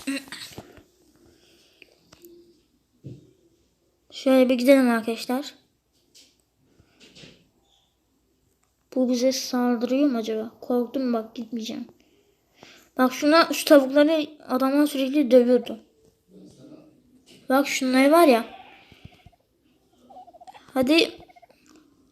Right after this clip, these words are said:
Nasıl vuracağız ki? Bak ben de şöyle vurdum. Heh, oldu. Bak yirmi beş cana. On bir cana. Gel buraya.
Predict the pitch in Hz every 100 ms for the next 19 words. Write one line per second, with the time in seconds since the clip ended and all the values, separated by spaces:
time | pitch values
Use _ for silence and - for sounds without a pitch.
0 | _ _ _ _ _ - 262 277 277 254
1 | 277 294 - 262 - _ _ _ _ -
2 | _ - 269 262 277 294 311 294 247 226
3 | 233 269 262 - 240 226 226 226 - _
4 | - - - - - _ _ _ _ _
5 | _ - 240 240 269 269 294 285 233 208
6 | - - 269 294 247 226 214 - _ _
7 | 277 277 269 254 220